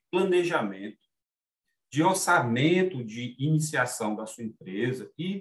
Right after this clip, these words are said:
depois de um planejamento financeiro para manutenção da empresa. E uma das primeiras coisas que todo consultor vai lhe perguntar é, "Você já fez o seu, é, é, estudo? Você já fez o seu planejamento? Você já tem aí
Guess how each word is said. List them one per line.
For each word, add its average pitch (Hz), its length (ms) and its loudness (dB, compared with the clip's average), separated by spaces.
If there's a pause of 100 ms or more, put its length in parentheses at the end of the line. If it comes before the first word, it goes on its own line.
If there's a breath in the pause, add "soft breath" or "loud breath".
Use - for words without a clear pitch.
depois 135 420 -4
de 143 80 -2
um 160 120 0
planejamento 135 680 -2
financeiro 107 520 -10
para 113 180 -2
manutenção 139 800 0
da 98 80 -10
empresa. 92 500 -16 (680)
E 143 40 4
uma 202 120 4
das 208 160 6
primeiras 214 560 6
coisas 160 500 -2
que 135 500 -6
todo 214 340 4
consultor 143 680 -2
vai 165 320 4
lhe 156 140 -4
perguntar 113 680 -2
é, - 140 -8
"Você 170 240 -4
já 190 120 2
fez 175 540 2
o 143 160 -2
seu, 127 480 -4 (400)
é, 123 60 -2
é, 113 360 0
estudo? - 720 2 (140)
Você 151 100 -16
já 160 120 0
fez 160 260 -2
o - 20 -14
seu 147 240 -2
planejamento? 139 920 0
Você 135 240 -6
já 160 180 2
tem 151 320 2
aí 131 340 -2